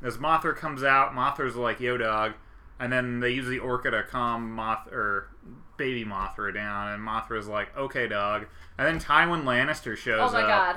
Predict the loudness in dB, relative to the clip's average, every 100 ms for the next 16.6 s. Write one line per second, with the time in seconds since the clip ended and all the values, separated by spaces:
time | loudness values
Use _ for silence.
0 | -4 0 2 2 0 0 0 -2 -4 -4
1 | 2 4 4 2 -2 -4 -6 -6 -4 -4
2 | -2 -2 -2 0 4 4 2 0 2 2
3 | -2 -8 -8 -4 -2 -2 -2 -2 -2 -8
4 | -10 -14 -12 -4 -4 -4 -10 -12 -4 -2
5 | 0 -2 -2 2 6 8 8 6 2 2
6 | 0 -4 2 0 2 2 8 10 10 8
7 | 6 8 6 6 4 4 4 2 0 0
8 | 0 0 -4 -4 -4 -6 -4 -2 -2 -6
9 | -12 -4 -2 0 -2 -4 -8 -8 -2 -2
10 | -2 -8 -20 -20 -18 -6 0 0 0 2
11 | 4 4 2 -4 -10 -18 -16 -8 -8 -8
12 | -6 -4 0 0 2 0 4 4 4 2
13 | 0 4 6 6 4 2 2 2 4 4
14 | 4 0 2 4 6 4 0 0 0 0
15 | -2 -2 -2 0 -2 -6 -4 2 2 2
16 | -2 2 8 8 8 2